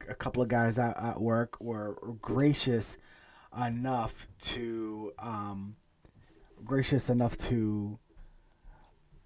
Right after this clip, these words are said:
just, j-, just give me a ride back and forth to work, which was just an amazing, amazing thing. So I'm just, so they were bringing me back and forth to work.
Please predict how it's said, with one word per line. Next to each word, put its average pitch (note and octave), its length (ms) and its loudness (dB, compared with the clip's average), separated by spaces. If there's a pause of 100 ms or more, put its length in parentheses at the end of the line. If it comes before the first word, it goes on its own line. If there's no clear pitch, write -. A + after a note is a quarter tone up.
(100)
just, C3+ 600 2 (1500)
j-, A#2 200 -8
just B2 320 -2
give D3 160 2
me D3 180 6
a B2+ 220 6
ride B2 400 4
back A#2+ 260 2
and A2+ 100 -8
forth A#2 380 -4
to A2 140 -2
work, A#2 440 2 (380)
which A2+ 380 0
was G#2+ 600 0
just - 460 -2
an B2+ 100 -2
amazing, A2 680 -4 (100)
amazing B2 600 -2
thing. A2 360 2
So G#2+ 400 2 (800)
I'm B2+ 200 2
just, B2 340 2 (100)
so A#2 480 2 (720)
they D3 100 6
were C3 140 6
bringing E3+ 320 6
me E3+ 140 8
back C3+ 280 2
and B2+ 80 -4
forth B2+ 340 0
to B2 100 -2
work. G#2 440 -4